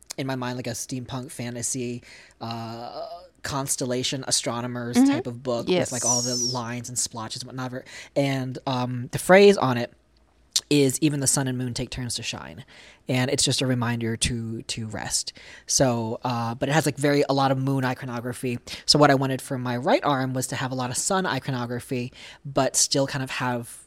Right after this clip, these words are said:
Speaker 1: instead of it being very flowy and circular, be very angular and rigid,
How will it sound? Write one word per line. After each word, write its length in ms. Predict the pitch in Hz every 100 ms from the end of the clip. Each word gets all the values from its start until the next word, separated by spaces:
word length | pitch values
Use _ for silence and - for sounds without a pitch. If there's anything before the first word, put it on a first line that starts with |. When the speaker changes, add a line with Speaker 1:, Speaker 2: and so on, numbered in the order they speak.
| _
Speaker 1:
instead 260 | - 127 131
of 120 | 127
it 120 | 127
being 160 | - 131
very 160 | 120 120
flowy 460 | - 139 127 127
and 100 | 123 120
circular, 500 | 127 120 - 151 147
be 160 | 135
very 320 | 123 127 123 -
angular 720 | 127 127 127 127 123 123 120 117 - - - -
and 600 | 131 127 120 117 117 - -
rigid, 560 | 123 131 123 98 104